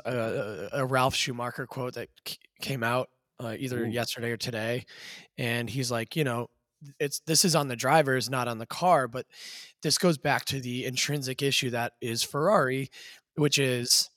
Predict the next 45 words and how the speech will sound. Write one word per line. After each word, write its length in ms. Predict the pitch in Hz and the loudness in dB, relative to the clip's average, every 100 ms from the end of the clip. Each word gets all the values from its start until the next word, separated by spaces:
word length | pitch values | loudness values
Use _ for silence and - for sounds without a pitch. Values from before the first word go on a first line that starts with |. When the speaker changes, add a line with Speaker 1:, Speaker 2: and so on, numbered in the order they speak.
| _ - - _ _ _ _ _ _ - | _ -20 -20 _ _ _ _ _ _ -14
Speaker 1:
never 400 | 139 165 170 185 | 0 4 6 6
criticize 640 | - 180 160 143 139 139 | 4 2 4 2 0 -4
the 80 | 165 | 0
car. 480 | 214 196 - - _ _ - | 6 6 6 -4 _ _ 0
You 120 | 180 | 4
know, 260 | 170 151 | 6 6
th-, 140 | 147 160 | 4 0
it's 120 | 151 - | -2 0
part 200 | 185 190 | 4 4
of 40 | |
the 80 | 202 | 2
culture 380 | - 190 - 180 | 0 -2 0 0
there. 480 | 165 160 160 156 - | 2 4 4 2 0
I, 260 | 147 147 139 131 - | -2 -2 -4 -10 -6
I 220 | 156 147 139 127 | -2 -2 -4 -10
think, 580 | - - 170 160 - - _ | -16 -6 -2 -2 -6 -14 _
again, 280 | 151 151 131 | -2 0 2
it 120 | 127 | 0
comes 200 | 160 143 | -2 -2
back 220 | 143 135 | 0 -2
down 220 | 143 139 | 0 -2
to 80 | 127 | -4
both, 420 | 113 123 139 156 - - - _ | -4 -2 -2 -4 -12 -20 -20 _
but 240 | - 139 127 _ _ _ _ | -6 -4 -4 _ _ _ _
the 80 | 156 | -10
car 240 | - 170 | 0 2
can, 300 | 170 170 151 | 2 -2 -2
uh, 640 | 131 160 180 165 151 143 127 | -6 -8 -8 -8 -10 -12 -10
uh, 40 | |
historically 680 | 110 156 - 175 170 160 139 | -4 0 4 4 4 0 -2
at 160 | 135 - | -4 -8
Ferrari 340 | - 147 131 123 | -14 -8 -4 0
never, 260 | 135 135 | 0 0
can 160 | - 135 | -4 -2
never 200 | 160 151 | 2 2
be 120 | 139 | 0
criticized 580 | 131 131 120 117 110 110 | -6 -6 -6 -6 -8 -10
because 260 | 123 - 113 | -10 -8 -8
it's 140 | 113 | -6
always 180 | 117 113 | -6 -8
been 260 | 113 110 | -10 -8
engineered 480 | 127 110 110 110 104 | -6 -6 -6 -10 -12
properly 460 | - 131 113 113 104 | -10 -8 -8 -12 -12
or 60 | 104 | -12
s-, 140 | - | -14